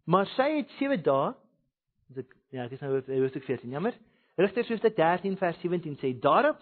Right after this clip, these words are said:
vra Manoa, die engel van die Here: 'Wat is u naam,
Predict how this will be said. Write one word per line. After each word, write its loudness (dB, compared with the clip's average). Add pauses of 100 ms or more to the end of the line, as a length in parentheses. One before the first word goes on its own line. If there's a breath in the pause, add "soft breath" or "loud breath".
(180)
vra 4
Manoa, -2 (100)
die -2
engel -2
van -4
die -4
Here: -2 (720)
'Wat 0
is -2
u 0
naam, -2